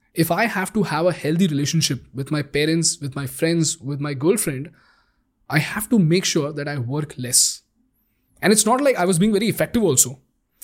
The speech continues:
So during that time, there were only two people running the company, me and my chief editor. That's it. Pash was taking care of the sponsorships, and both of us, we were grinding for, like, seven days a week. We used to stay in the office for seven days a week just to post two good YouTube videos.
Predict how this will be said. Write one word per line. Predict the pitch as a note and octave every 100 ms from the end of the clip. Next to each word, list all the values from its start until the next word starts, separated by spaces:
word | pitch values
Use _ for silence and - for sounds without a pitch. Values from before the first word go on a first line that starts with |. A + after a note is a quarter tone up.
| - -
So | - E3
during | E3+ A3+
that | G#3 F#3+
time, | A3
there | F#3+
were |
only | F#3+ G#3
two | G#3+ B3+
people | G3+ F#3+
running | E3+ D3+
the | D3+
company, | C#3 A#2+ B2+
me | B2 D3 A#3 C#4 - _ _ -
and | D#3+ E3+ E3+ D3+ -
my | D#3
chief | D#3+ F3+
editor. | D3 C3+ B2+ -
That's | B2+ C#3
it. | E3+ C3 -
Pash | - E3
was | G3
taking | - D#3+ F#3
care | F#3
of |
the | F3+
sponsorships, | - E3+ F#3 B3+ - - _ _ _ -
and | D#3+ E3 D#3 - _
both | - D3+ G3
of | G3+
us, | A3 A#3
we | F3+
were | F#3+
grinding | D#3+ D3+ E3+ F3+ D3+
for, | -
like, | D#3 D3
seven | - D#3 D#3+
days | D#3+
a |
week. | D3 F3 A#3 - _ _ _ _ _
We | C3 G3+
used | A#3 B3+
to |
stay | B3 - - A#3+
in | B3+
the | B3 A#3
office | G#3+ A3 G3 - -
for | - F3+
seven | - F3 F#3+
days | F3
a | D#3+
week | D3 C3 - -
just | C#3 G3 -
to |
post | F#3 F#3 F#3 - _ -
two | A#3
good | E3 F#3
YouTube | E3 D#3 E3+
videos. | C#3+ C#3 C#3 C3